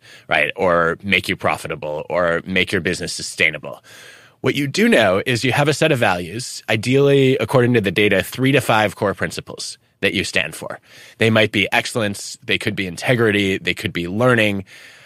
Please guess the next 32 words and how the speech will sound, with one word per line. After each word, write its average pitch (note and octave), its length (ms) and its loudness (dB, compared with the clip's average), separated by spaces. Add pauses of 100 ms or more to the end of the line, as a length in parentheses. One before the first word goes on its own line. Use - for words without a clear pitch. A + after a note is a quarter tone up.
(220)
And G2+ 440 0 (500)
I C#3+ 120 2
don't D#3 220 0
think E3 140 0
those C3 360 2
need A#2 220 0
to G#2 80 2
change G2+ 320 0
a F#2+ 80 -4
whole G2+ 200 0
lot F2 300 0 (180)
<laughs> - 160 -16
year B2 200 2
to A2+ 100 0
year, E2 320 -2
right? F2 240 0 (380)
Um, F#2+ 260 2
there A#2 100 2
needs B2+ 200 2
to C#3+ 80 -4
be C3+ 100 2
a A#2 60 2
stable A2+ 320 0
core D3+ 400 2
so A#2 220 -2
that G2+ 280 0
people B2 300 -2
know G#2+ 340 4
what G2+ 160 2
you're G2+ 140 2
all F#2 160 2
about. D#2+ 340 -4